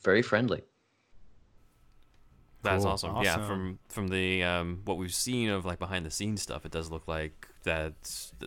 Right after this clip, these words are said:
Speaker 2: you know, that's always the vibe that I've gotten, was the, the idea that there was a, the family there, there was something special behind the scenes.
Speaker 1: Yeah, yeah. I think Danny and Bruno were very, and John Stevens, uh, you know, they were all very careful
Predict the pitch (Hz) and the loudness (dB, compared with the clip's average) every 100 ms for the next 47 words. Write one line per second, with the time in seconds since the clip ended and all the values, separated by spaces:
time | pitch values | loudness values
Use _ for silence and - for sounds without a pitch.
0 | - 101 90 87 98 92 90 85 82 82 | -6 -4 -2 0 2 2 2 -2 -4 -2
1 | 82 85 82 71 82 78 78 76 78 80 | -2 0 -2 -4 -6 -12 -12 -10 -10 -6
2 | 85 82 - 85 82 80 80 - - 82 | -4 -4 -2 0 0 0 -4 -8 -6 -4
3 | 82 78 78 82 98 95 85 78 73 76 | -2 -4 -6 -6 0 0 0 -2 -4 -4
4 | 80 85 76 - 90 - - - 87 78 | -6 -6 -6 -2 -2 -2 -10 -6 -6 -6
5 | 73 90 76 - _ _ _ - - - | -10 -10 -10 -16 _ _ _ -16 -12 2
6 | 123 107 92 - 113 104 98 82 92 104 | 6 8 6 2 4 6 4 2 -4 0
7 | 123 113 113 107 101 101 104 98 95 92 | 0 4 4 6 4 2 2 2 2 2
8 | 101 98 90 87 85 90 101 87 90 - | 4 6 6 6 6 6 6 4 0 -2
9 | 101 107 90 - 113 113 117 113 113 110 | -2 -2 -2 4 6 8 8 8 8 8
10 | 113 107 117 120 120 123 120 - 90 | 8 8 8 6 4 4 4 2 -2